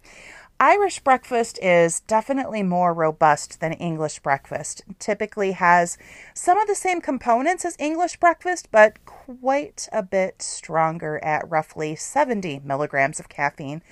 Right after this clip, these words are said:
per eight-ounce serving. It will get you from morning to early afternoon. Then we have Scottish breakfast, which is the strongest of all.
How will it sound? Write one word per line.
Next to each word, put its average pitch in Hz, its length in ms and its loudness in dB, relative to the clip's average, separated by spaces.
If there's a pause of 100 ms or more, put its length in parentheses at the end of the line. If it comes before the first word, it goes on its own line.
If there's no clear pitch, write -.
(240)
per 240 260 0
eight-ounce 151 420 0
serving. 101 480 -4 (240)
It 285 140 2
will 381 220 4
get 359 180 -2
you 311 180 0
from 254 280 -2
morning 370 480 0
to 269 400 -8
early 403 320 -2
afternoon. 185 800 -2 (720)
Then 269 340 4
we 302 140 -4
have 220 260 4
Scottish 302 540 2
breakfast, 170 680 0
which 220 220 -2
is 247 140 -6
the 269 60 -12
strongest 381 640 -4
of 294 160 0
all. 311 480 2